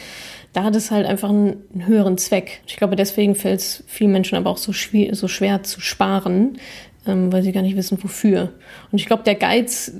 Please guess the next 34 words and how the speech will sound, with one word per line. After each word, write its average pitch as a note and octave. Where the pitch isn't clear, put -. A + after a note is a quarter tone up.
kickt -
dann A3
wahrscheinlich G#3
rein, G3+
wenn's G3
eher G3
so F#3+
mit F#3+
so G3
negativen G3
Gefühlen G3
dann F3+
auch E3
verbunden F#3
wird, F3
so, E3+
ja, F3+
gönn F#3
ich F#3
dir F3+
nicht F3+
oder, E3+
ja, F3+
wenn's F3+
vielleicht F#3
so F#3+
ein F#3
bisschen F#3
Überhand G3
nimmt, F#3
ein -
bisschen -
krankhaft -
wird. G3